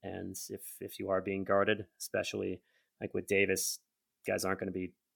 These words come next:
super worried about his attempt to blow, his, his ability to blow by them. But just if you're being guarded by N B A defenses, it gets that much harder.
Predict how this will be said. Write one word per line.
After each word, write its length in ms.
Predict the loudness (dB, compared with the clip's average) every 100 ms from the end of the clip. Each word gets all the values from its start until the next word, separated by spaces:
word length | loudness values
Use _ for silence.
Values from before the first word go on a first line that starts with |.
| _ -6
super 320 | 0 0 2
worried 260 | 2 2 2
about 180 | 2
his 120 | 0 -4
attempt 240 | -4 -2
to 60 | -4
blow, 200 | -4 -2
his, 360 | -4 -2 -4
his 120 | -6 -6
ability 280 | -4 -4
to 60 | -4
blow 160 | -6 -2
by 180 | 0 -2
them. 140 | -2
But 120 | -4
just 200 | -4 -4
if 60 | -4
you're 80 | -4
being 180 | -2 0
guarded 300 | 4 4 4
by 140 | 0
N 100 | -2
B 160 | -4 -4
A 40 |
defenses, 540 | -4 -6 -6 -8 -8 -10
it 80 |
gets 160 | -8 -6
that 140 | -8 -8
much 160 | -4
harder. 300 | -2 0 -2